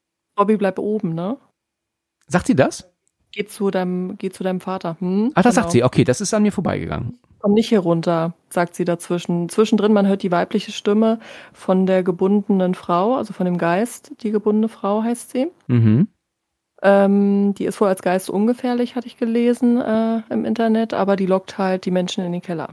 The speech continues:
Speaker 1: Hm. <laughs>
Speaker 2: Ah ja.
Speaker 1: Aber so an sich kann sie keinen Schaden, äh, oder richtet sie keinen Schaden an. Kann sie auch nicht, weil sie ja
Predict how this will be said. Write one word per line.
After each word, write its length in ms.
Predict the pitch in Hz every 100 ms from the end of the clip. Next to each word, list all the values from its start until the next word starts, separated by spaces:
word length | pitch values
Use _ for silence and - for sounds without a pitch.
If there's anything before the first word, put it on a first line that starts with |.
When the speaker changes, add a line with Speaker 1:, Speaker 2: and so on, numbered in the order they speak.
| -
Speaker 1:
Hm. 200 | 160 147 - -
<laughs> 180 | 233 226 - 247 - -
Speaker 2:
Ah 140 | 123 170
ja. 200 | 104 82
Speaker 1:
Aber 260 | - -
so 100 | 185
an 120 | - -
sich 260 | - -
kann 220 | - 220 214
sie 100 | 208
keinen 340 | - 190 190
Schaden, 560 | - 180 175 175 165 160
äh, 400 | - 156 156 165 -
oder 240 | 170 170
richtet 240 | 165 - -
sie 100 | 170
keinen 240 | 175 165
Schaden 300 | - 165 165
an. 120 | 170
Kann 180 | 170 196
sie 100 | 190
auch 100 | -
nicht, 180 | 160 151
weil 100 | 156
sie 80 | 156
ja 220 | 151 151